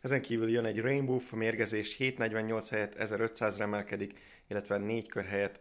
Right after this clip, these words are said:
öt kör alatt fogja kiosztani ezt a sebzést. További balanszváltoztatások érkeznek áprilisban a negyvenhetes verzió kiadásával. Gyors videó, ennyi. <laughs> Örüljön az, akinek meg lett Levena.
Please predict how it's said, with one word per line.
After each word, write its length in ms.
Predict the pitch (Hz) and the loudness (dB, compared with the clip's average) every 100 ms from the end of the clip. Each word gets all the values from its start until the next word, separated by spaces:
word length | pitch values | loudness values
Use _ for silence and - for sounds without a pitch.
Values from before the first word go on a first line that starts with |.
| - | -2
öt 220 | 110 107 | -2 -2
kör 160 | 107 | -4
alatt 220 | 101 101 - | 0 -2 -2
fogja 220 | 107 98 | -4 -4
kiosztani 500 | 110 107 - 104 98 - - - | -2 -2 -2 -4 -6 -12 -20 -18
ezt 300 | - 104 - | -6 -6 0
a 300 | 101 95 - - | 0 0 -6 -12
sebzést. 760 | - 101 98 98 98 87 - - - - - | -2 0 0 0 0 0 -8 -20 -20 -20 -6
További 280 | 127 110 90 | 2 2 4
balanszváltoztatások 960 | 135 139 123 113 104 - 107 101 - | 4 4 2 0 -2 -6 -4 -4 -6
érkeznek 520 | - 113 - 101 98 - | -2 -4 -2 -4 -4 -4
áprilisban 600 | 135 127 110 98 101 98 - - | -4 -2 -4 -2 -4 -6 -12 -12
a 100 | - | -4
negyvenhetes 580 | 123 98 95 92 - - | -2 -2 -4 -6 -10 -8
verzió 340 | 101 92 98 | -6 -4 -6
kiadásával. 800 | 92 98 92 95 - 95 98 92 - - - - - | -6 -6 -4 -4 -2 0 0 -4 -10 -20 -20 -20 -14
Gyors 320 | 131 151 - | -2 0 2
videó, 500 | 123 117 107 101 - - _ | 2 4 4 2 -4 -20 _
ennyi. 480 | 123 127 117 107 - - - | -2 2 2 0 -4 -20 -6
<laughs> 200 | 120 - 160 - - | -4 6 4 4 -4
Örüljön 460 | - 180 131 120 113 | 4 6 6 4 4
az, 140 | 120 | 4
akinek 340 | 120 123 110 - | 2 0 -4 0
meg 160 | 123 | 0
lett 180 | 107 101 | 2 2
Levena. 440 | 123 120 113 104 | 4 4 2 -2